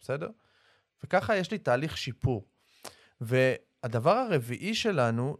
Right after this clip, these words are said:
זה לחלק את התהליך לשלבים. אה, יש את כל התהליך שעברתי את ה-, עם הלקוח. עכשיו אני רוצה לחלק אותו לשלבים. לדוגמה, עם הח-, עם חבר שלי, אז חילקנו, השלב הראשון היה שלב של אפיון, אחר כך היה,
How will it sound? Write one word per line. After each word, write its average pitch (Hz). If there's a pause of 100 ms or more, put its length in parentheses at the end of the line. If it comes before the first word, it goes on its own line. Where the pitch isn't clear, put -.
זה 120 (120)
לחלק 123
את 220
התהליך 147
לשלבים. 185 (1080)
אה, 170
יש 170
את 147
כל 180
התהליך 151
שעברתי 127
את 113
ה-, 113
עם 117
הלקוח. 107 (760)
עכשיו 135
אני 127
רוצה 113
לחלק 160
אותו 175
לשלבים. 113 (720)
לדוגמה, 135
עם 165
הח-, 120
עם 120
חבר 127
שלי, 139 (320)
אז 113
חילקנו, 180
השלב 147
הראשון 135
היה 120
שלב 123
של 104
אפיון, 180 (400)
אחר 123
כך 135
היה, 127